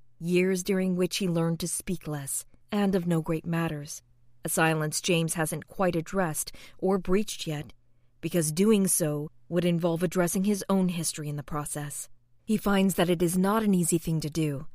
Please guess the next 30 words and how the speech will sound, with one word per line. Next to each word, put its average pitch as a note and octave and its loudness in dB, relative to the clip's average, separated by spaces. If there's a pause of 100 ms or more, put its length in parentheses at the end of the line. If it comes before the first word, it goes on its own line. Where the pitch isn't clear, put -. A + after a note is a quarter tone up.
(800)
It F3 -2
has F3 4
always F#3+ 6
scared G3+ 2
him, C3+ -4 (340)
opening D#3 0
up D3+ -4
to D3+ -6
Thomas, D3+ -4 (320)
even A#3+ 8
though B3 10
there A3 12
was F#3+ 8
nothing F#3+ 4
to F#3 0
fear. D#3 -2 (680)
No, G3 6
it G3+ 6
wasn't A3+ 2
fear A#3 6
that F3+ 2
stopped G3 -2
him. C#3 -6 (540)
Miranda E3+ 4
was D3+ -2
the D#3 0
one D3+ -2
who D#3 0
named E3 2
it. C#3 -8